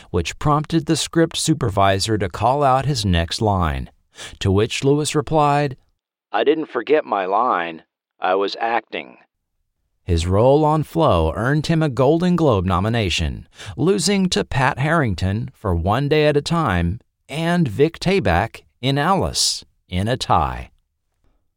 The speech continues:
Following Flo, he took roles on the short-lived series Gun-Shy in nineteen eighty-three, Maximum Security in nineteen eighty-four, and Land's End in nineteen ninety-five, among over one hundred thirty film and T V credits over the next thirty-seven years.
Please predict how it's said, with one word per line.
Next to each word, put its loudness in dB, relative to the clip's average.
Following 2
Flo, 4
he -2
took 0
roles 2
on 0
the -2
short-lived 0
series 0
Gun-Shy 2
in 0
nineteen 0
eighty-three, -2
Maximum 0
Security 0
in 0
nineteen 0
eighty-four, 0
and -2
Land's 0
End 0
in 0
nineteen 0
ninety-five, 0
among 2
over 2
one 2
hundred 0
thirty 0
film 0
and 0
T 0
V 0
credits 0
over 0
the 0
next -2
thirty-seven 0
years. -2